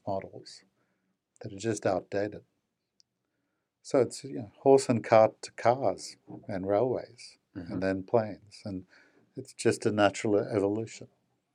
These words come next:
Speaker 1: in life.
Speaker 2: How, Jeff, how do you think about valuing and, and where do you place in the spectrum of what's most important to you? I, I'm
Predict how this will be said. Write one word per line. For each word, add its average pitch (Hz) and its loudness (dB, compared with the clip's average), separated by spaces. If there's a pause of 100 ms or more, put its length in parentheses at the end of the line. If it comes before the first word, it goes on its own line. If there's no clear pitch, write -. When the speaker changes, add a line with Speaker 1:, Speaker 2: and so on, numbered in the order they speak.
Speaker 1:
in 98 -6
life. 90 -6 (1040)
Speaker 2:
How, 139 -6
Jeff, 131 -4
how 147 -2
do 156 -8
you 139 -4
think 104 -10 (100)
about 92 -4 (360)
valuing 90 -4 (760)
and, 90 -10
and 92 -8
where 104 0
do 104 -8
you 87 -8
place 92 -2
in 90 -8
the 82 -10
spectrum 92 -6
of 85 -8 (520)
what's - -4
most 87 -6
important 90 -4
to - -10
you? 73 -6
I, 87 -6 (300)
I'm 92 -6